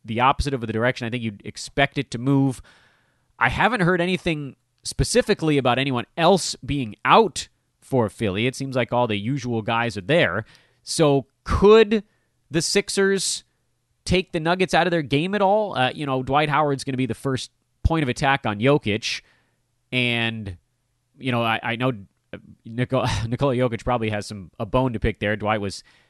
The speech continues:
the thorn in his side during the playoffs last season. So, you know, is that the thing that wakes up Denver? I would lean to Philadelphia in this ball game. Um,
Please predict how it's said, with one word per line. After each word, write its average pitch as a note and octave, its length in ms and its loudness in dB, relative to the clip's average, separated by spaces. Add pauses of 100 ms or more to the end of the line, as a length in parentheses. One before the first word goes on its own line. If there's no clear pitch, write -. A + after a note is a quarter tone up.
the A#2 120 -6
thorn C3+ 460 -2
in A2 100 -2
his G#2+ 180 -4
side B2 320 2
during G#2+ 200 -4
the F2+ 60 -10
playoffs B2 440 2
last F2+ 260 -2
season. G2+ 380 -4 (400)
So, G3+ 420 8
you F#3 80 2
know, D#3 100 6
is C#3 120 2
that D#3+ 200 2
the F3 80 2
thing E3+ 260 -2
that D#3+ 160 0
wakes D3+ 260 2
up B2 180 2
Denver? E3 480 4 (480)
I F#3 120 6
would C4+ 120 2
lean F4 240 -2
to D#4+ 60 2
Philadelphia A#3+ 640 4
in A3+ 80 0
this A3 140 0
ball F#3+ 260 8
game. G3+ 400 0 (320)
Um, C#3+ 500 4